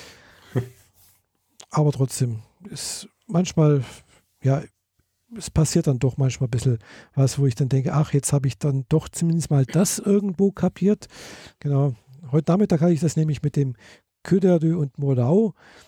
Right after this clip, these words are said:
Speaker 2: auch falsch gemacht, irgendwo bei einer, bei einer Aufgabe und dann wieder gemerkt, ah, Mist. Äh, ja, also wenn man etwas gibt zu mir, dann heißt es Köderü. Genau. Es kommt zu mir. Kommt von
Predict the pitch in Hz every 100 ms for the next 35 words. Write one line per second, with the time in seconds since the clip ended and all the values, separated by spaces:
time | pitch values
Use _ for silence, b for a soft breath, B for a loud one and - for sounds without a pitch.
0 | B 175 202 - 123 131 - 131 151 -
1 | 156 165 160 147 143 139 - - 139 139
2 | 131 170 - 180 185 175 156 151 156 156
3 | 151 - _ _ 151 139 147 - - 175
4 | 127 143 143 - - B B B B B
5 | _ 143 156 143 B 117 - _ _ _
6 | - 117 110 - _ - 143 117 - _
7 | _ _ 156 160 156 - 151 - - b
8 | b b 190 - - - - _ _ -
9 | 147 156 175 156 139 123 120 - - 151
10 | 120 110 101 95 _ _ b b b b
11 | b _ - 131 117 113 95 _ _ _
12 | - 135 - 156 156 - - 143 135 117
13 | 104 92 - - 135 - 131